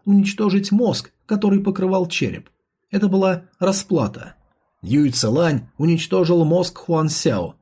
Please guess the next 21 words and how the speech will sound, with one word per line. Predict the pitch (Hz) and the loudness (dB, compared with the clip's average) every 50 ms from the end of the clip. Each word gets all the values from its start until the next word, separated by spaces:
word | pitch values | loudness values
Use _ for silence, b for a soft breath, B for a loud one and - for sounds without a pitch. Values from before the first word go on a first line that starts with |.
| _ _ | _ _
и | - 120 | -6 -6
Хан | 117 - 123 120 107 | -4 -2 -2 -4 -2
Сень | 107 - - - 196 202 190 175 165 | -2 -4 -2 0 2 2 2 2 2
только | 160 165 156 - - 120 | 2 0 0 0 -2 -6
что | 117 - - - 156 185 208 202 202 - _ - | -6 -6 -4 -2 0 0 0 0 -2 -6 _ -10
сделал | 113 104 101 107 120 156 180 175 170 165 | -8 -8 -4 -2 0 2 2 2 2 2
то | 165 165 165 | 0 0 0
же | 160 175 | 0 0
самое. | 165 - - 226 196 131 95 82 - - - _ _ _ _ _ _ _ _ | -2 0 0 0 0 0 -2 -4 -6 -14 -18 _ _ _ _ _ _ _ _
Несмотря | - 143 143 - 175 175 170 180 196 190 185 175 170 - - | -4 -4 -2 0 0 0 2 2 2 0 0 -2 -4 -8 -2
на | - 190 185 | 0 0 0
потрясающий | 196 202 202 196 190 196 - 233 214 170 123 120 117 - - 107 104 | 0 0 0 0 0 0 0 -2 0 0 0 0 -2 -2 -2 -2 -2
эффект, | - - - 233 254 220 - - _ _ _ - | -2 -2 -2 -2 -2 -2 -2 -8 _ _ _ -2
он | 226 226 226 | 0 2 2
оказался | 220 208 214 196 180 196 214 208 185 - - 190 | 2 2 2 0 2 2 2 0 0 0 0 0
даже | 170 165 196 202 175 175 208 196 196 - - - | 0 2 0 0 2 2 2 0 0 -2 -6 -4
лучше, | 175 190 226 254 233 185 - - - 120 113 | 0 2 2 2 2 0 -2 -2 -2 -2 -2
чем | - - 170 180 165 | -2 0 0 0 2
предполагал | 160 170 165 - 175 175 170 160 165 165 160 | 2 0 0 2 2 2 2 2 2 2 0
Хан | 160 - 175 143 139 | 0 0 -2 -2 -2
Сень. | 127 - - - 131 101 92 - - _ | -2 -2 -2 -2 -2 -2 -2 -6 -12 _